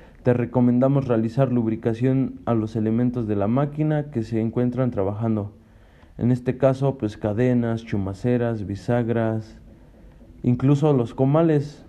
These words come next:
Eh, no olvidemos también los rodamientos de flecha, esto con el fin de que trabajen de manera adecuada y no se presenten fallas.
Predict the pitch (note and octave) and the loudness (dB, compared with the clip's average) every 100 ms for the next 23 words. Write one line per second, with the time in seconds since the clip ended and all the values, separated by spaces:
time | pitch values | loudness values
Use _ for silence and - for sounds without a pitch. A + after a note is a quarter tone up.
0 | - - - - - - - - - - | -20 -20 -20 -20 -20 -20 -20 -20 -20 -20
1 | - - B2 B2 B2 C3+ C3+ C3 C3 C3 | -8 0 2 4 4 2 4 2 2 0
2 | A#2+ A#2+ B2 B2 A2 A2+ G#2+ A#2 A#2+ A2+ | 0 2 2 2 0 -2 0 0 -2 -2
3 | G#2+ G#2+ B2+ C3 C#3+ C3 C3+ A#2+ G#2+ A2 | -2 0 -2 0 -2 -2 -4 -2 -2 -2
4 | B2+ B2+ B2 G#2+ G#2 G#2 B2 B2+ A2 G2+ | -2 -2 -4 -4 0 2 2 -2 -2 -2
5 | G#2+ A#2+ A#2 G2+ F#2+ B2+ C#3+ - - A2 | -2 0 -2 -4 0 0 2 -2 -2 -2
6 | A#2 B2 - G#2+ G#2+ A2+ A2+ A2+ A2 G#2 | -2 -6 -6 -6 -4 -4 -2 -4 -4 -6
7 | - - - | -6 -8 -12